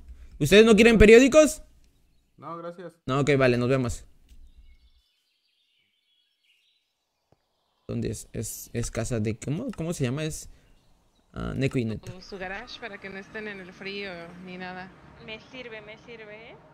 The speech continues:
Speaker 1: Escuche,
Speaker 3: Tiene sentido.
Speaker 1: escúcheme, escúcheme, escúcheme, ya arreglé el periódico, ya, mira, le traigo el nuevo periódico con la
Speaker 3: Gracias,
Speaker 1: autografía
Speaker 3: gracias.
Speaker 1: redactada, redactada y ma-, eh, espérame, déjeme
Speaker 3: A
Speaker 1: ver,
Speaker 3: ver,
Speaker 1: se la
Speaker 3: que
Speaker 1: ma-
Speaker 3: lo quieren marcar en mi casa, ¿eh? Es el primer periódico de,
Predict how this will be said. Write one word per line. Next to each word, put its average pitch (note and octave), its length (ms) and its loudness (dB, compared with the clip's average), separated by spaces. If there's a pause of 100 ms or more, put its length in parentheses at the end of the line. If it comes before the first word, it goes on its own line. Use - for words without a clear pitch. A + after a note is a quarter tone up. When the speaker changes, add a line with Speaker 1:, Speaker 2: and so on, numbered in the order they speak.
(160)
Speaker 1:
Escuche, D#3+ 360 2
Speaker 3:
Tiene F3 120 4
sentido. - 180 0
Speaker 1:
escúcheme, E3+ 500 2
escúcheme, F3 460 0
escúcheme, E3+ 360 0
ya E3 80 6
arreglé F3 260 4
el F3+ 100 6
periódico, E3 500 4
ya, D3+ 180 6
mira, D3+ 200 4
le C#3 120 6
traigo E3 220 4
el F3 80 2
nuevo F3 240 4
periódico D3+ 480 6
con B2+ 240 0
la B2 140 4
Speaker 3:
Gracias, B2 160 0
Speaker 1:
autografía B2+ 460 2
Speaker 3:
gracias. - 460 -6
Speaker 1:
redactada, C#3 720 4
redactada C#3+ 720 2
y D3+ 120 4
ma-, C3 280 0
eh, C3+ 40 2
espérame, B2 300 -2
déjeme B2+ 240 -2
Speaker 3:
A D3+ 40 0
Speaker 1:
ver, D#3 80 0
Speaker 3:
ver, - 100 -2
Speaker 1:
se D3 120 0
la A#2 100 2
Speaker 3:
que A#2+ 80 0
Speaker 1:
ma- A#2+ 100 0
Speaker 3:
lo - 60 -8
quieren C4 240 -4
marcar A#3 340 -6
en C4 120 -6
mi A3+ 100 -6
casa, G#3+ 380 -4
¿eh? D4+ 140 -6 (360)
Es G#3 160 -8
el A3 80 -8
primer G3+ 300 -6
periódico G#3+ 460 -6
de, D#3+ 440 -6